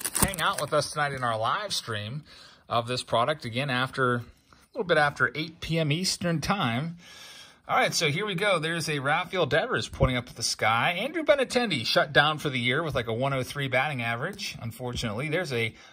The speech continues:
bash and burn. It's a nice one. Bo Bichette can definitely bash with that three sixty-one batting average before that knee injury.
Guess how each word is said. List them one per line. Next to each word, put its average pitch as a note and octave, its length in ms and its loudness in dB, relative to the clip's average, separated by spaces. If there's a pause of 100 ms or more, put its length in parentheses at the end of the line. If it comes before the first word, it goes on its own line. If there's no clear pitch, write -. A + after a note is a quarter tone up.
(120)
bash D3 360 2
and D#3+ 120 2
burn. C4 480 4 (480)
It's G#2 160 -8
a - 20 -2
nice A#3 300 2
one. F3+ 420 2
Bo A#2 160 4
Bichette D#3+ 400 4
can C3 140 0
definitely D3+ 340 0
bash D#3+ 320 2
with C3+ 120 0
that C3+ 180 2
three D#3 160 4
sixty-one D#3+ 440 2
batting E3+ 300 2
average C#3 180 0
before C3+ 280 0
that C#3 160 4
knee F3+ 200 0
injury. F3 440 0